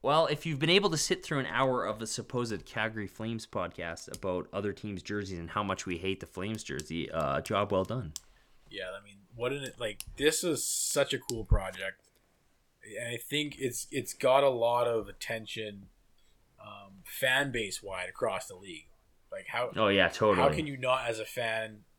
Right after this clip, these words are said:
Speaker 2: you know, and just a jersey lover, a logo lover?
Speaker 1: Can you imagine being the Islanders fans, though? <laughs>
Speaker 2: Dude, like,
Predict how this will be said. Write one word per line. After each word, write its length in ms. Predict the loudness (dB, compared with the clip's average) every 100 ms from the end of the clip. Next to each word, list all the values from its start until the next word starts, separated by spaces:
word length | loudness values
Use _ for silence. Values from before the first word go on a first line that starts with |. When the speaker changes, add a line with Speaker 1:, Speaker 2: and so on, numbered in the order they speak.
| _ -18
Speaker 2:
you 160 | -16
know, 80 | -14
and 120 | -14
just 240 | -8 -8 -10 _
a 60 | -18 -18 -16
jersey 360 | -12 -10 -10
lover, 360 | -8 -6 -6 -8
a 40 |
logo 280 | -10 -12 -12
lover? 480 | -10 -8 -10 -14 -20 _ _ _ _ _ -20 -14 6
Speaker 1:
Can 120 | 12
you 60 |
imagine 400 | 12 12 12 10
being 180 | 10 10
the 80 | 10
Islanders 440 | 8 6 6 2
fans, 400 | 2 0 0 -2
though? 180 | -2 -4 -4
<laughs> 60 | -14 -20 -20 -20 _ _ _ 8 10
Speaker 2:
Dude, 340 | 10 6 -2
like, 180 | -10 -12